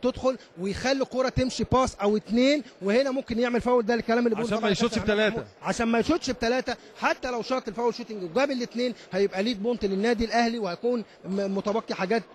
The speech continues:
Speaker 1: بسيطة من، من الثواني، وده طبعًا الكلام اللي قاله طبعًا الكابتن عماد محمود، هو الكلام ال-، المظبوط.
Speaker 2: يارا بتقول دارين كيلي بينهي المباراة، كيف يكون هذا هو المحترف؟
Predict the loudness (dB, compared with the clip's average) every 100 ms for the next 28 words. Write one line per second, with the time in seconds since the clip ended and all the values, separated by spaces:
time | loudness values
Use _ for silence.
0 | -2 0 0 0 0 2 0 0 -2 0
1 | 0 2 0 -2 0 0 0 0 0 0
2 | 0 2 0 -2 -4 -4 -4 -4 0 0
3 | 0 -4 -2 0 0 -2 -2 -6 -10 -12
4 | -10 0 4 4 4 2 2 -4 -2 0
5 | 0 2 0 0 0 0 0 2 2 2
6 | 0 2 2 2 2 2 0 -2 0 2
7 | 2 4 4 2 -4 -2 -2 -2